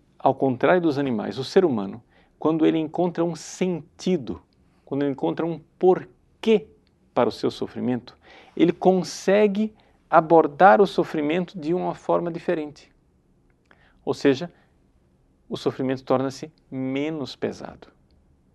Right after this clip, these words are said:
porque ele tem uma razão, porque ele tem um porquê. O famoso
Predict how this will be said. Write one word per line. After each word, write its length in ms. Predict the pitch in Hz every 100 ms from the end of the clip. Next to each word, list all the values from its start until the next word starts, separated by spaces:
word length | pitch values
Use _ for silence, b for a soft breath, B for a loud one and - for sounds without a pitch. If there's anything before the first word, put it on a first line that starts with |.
| _ _
porque 200 | - 120
ele 100 | 131
tem 160 | 110 120
uma 220 | 123 135 - _ _ _ 120
razão, 480 | 127 131 117 117 120 _ _ _ _ _
porque 240 | - 127 127
ele 60 |
tem 160 | 120 117
um 160 | 131 143 _ _ _
porquê. 760 | - 165 165 _ _ - - - _ _ _ _ _ _ _ _ _ b b b b b
O 60 | 120
famoso 720 | - 147 160 143 131 -